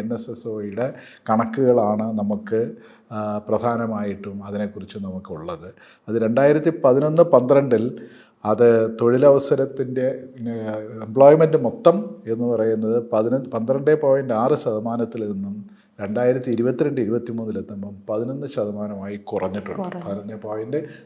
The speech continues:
Speaker 1: നാല് ശതമാനമായി കുറഞ്ഞിട്ടുണ്ട്. അപ്പോൾ അതിൽ ഏറ്റവും,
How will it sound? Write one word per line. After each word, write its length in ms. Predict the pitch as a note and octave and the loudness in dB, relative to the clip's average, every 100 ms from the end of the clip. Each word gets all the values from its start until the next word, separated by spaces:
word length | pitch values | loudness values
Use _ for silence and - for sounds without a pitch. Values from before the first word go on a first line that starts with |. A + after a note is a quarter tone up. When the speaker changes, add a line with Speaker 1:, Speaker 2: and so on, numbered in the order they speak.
| A#2+ | -4
Speaker 1:
നാല് 240 | A#2 C3 | 0 0
ശതമാനമായി 600 | C3 A2+ G#2 G#2 G#2 G2 | 0 -2 -2 -4 -4 -6
കുറഞ്ഞിട്ടുണ്ട്. 680 | - F2 F2+ F2+ - - - _ _ - - - - | -6 -8 -8 -12 -16 -20 -20 _ _ -20 -20 -20 -4
അപ്പോൾ 140 | C3+ D3 | 2 6
അതിൽ 200 | F3 A#3+ | 6 8
ഏറ്റവും, 560 | F#3 D#3+ - G#3 G3+ | 8 8 8 8 8